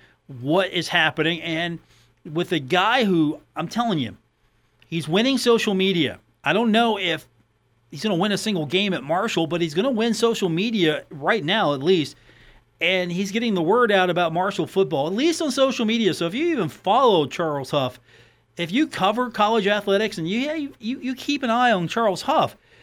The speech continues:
I mean, he's gonna blow your senses away because he's all, he's on there constantly. I haven't even checked what he's doing. What's he doing today?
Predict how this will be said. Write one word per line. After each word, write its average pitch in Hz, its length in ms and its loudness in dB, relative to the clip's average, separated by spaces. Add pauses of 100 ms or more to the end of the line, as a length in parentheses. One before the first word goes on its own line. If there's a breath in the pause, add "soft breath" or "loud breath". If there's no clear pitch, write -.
(260 soft breath)
I - 40 -20
mean, 165 100 -10
he's 277 160 -4
gonna 311 120 -2
blow 180 340 2
your 185 200 2
senses 180 540 -2
away 170 400 2
because 185 240 0
he's 214 280 -6
all, 196 400 -6
he's 196 200 -4
on 285 160 -2
there 214 100 0
constantly. 208 580 -6
I 185 220 -4
haven't 240 160 -2
even 185 140 -2
checked 202 260 -8
what 185 80 -2
he's 143 140 -6
doing. 175 280 -6
What's 247 180 -6
he - 140 -20
doing 151 300 -2
today? 107 360 -8